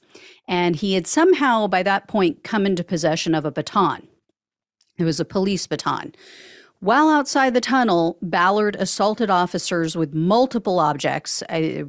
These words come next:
he used a me-, piece of metal scaffolding,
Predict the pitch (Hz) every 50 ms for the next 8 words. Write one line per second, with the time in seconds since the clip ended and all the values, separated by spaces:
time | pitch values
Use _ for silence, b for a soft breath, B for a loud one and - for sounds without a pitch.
0 | - - 180 - 196 175 170 170 175 175 170 165 - - - - 151 143 143 143
1 | 147 - 208 170 160 165 170 180 - - - 247 226 220 - 196 165 156 170 175
2 | 185 208 202 185 - - - 170 170 175 - - 202 190 185 185 202 190 185 185
3 | 180 185 190